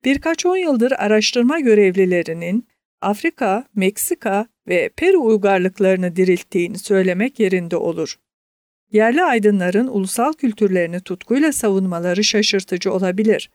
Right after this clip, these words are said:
Fakat onların abartılı tutkularını mahkum edenler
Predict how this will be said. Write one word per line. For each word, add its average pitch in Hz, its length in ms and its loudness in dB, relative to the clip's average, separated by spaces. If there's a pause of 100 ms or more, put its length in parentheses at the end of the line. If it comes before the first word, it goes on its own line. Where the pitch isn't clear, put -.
(220)
Fakat 180 380 -6
onların 185 440 -2
abartılı 208 600 -2
tutkularını 180 880 -4 (400)
mahkum 208 480 -2
edenler 175 640 -4